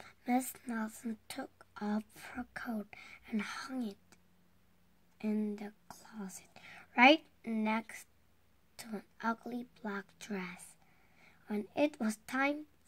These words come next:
for bed, she sang a little song.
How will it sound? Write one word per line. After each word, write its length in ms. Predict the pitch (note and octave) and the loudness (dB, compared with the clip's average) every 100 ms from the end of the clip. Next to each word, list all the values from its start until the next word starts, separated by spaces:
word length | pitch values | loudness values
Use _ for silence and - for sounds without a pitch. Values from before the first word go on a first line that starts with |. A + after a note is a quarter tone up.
| - | -2
for 240 | B3+ B3 - - | 0 0 -2 -6
bed, 540 | B3 A#3 G#3 G3 G#3+ - - - - - _ _ - | 0 2 2 0 -4 -12 -20 -20 -20 -20 _ _ -10
she 240 | - C4 | -2 -2
sang 520 | B3+ - G#3+ G#3 G#3+ - _ - | -2 -4 -2 -2 -4 -10 _ -12
a 80 | A#3 | -8
little 400 | A#3 A#3+ B3 - | -6 -6 -8 -10
song. 560 | - - E4 C4+ G#3+ | -10 -8 -6 -4 -4